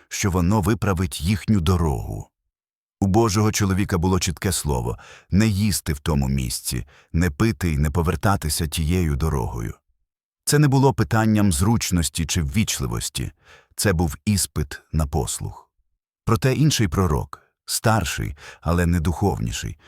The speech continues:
говорить йому неправду: «І мені ангел сказав,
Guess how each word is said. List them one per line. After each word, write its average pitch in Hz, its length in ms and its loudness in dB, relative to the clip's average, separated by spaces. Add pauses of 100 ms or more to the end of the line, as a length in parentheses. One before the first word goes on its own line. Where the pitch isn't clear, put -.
(280)
говорить 101 460 2
йому 85 160 2
неправду: 62 540 -4 (480)
«І 92 120 0
мені 95 300 4
ангел 85 420 2
сказав, 82 600 -2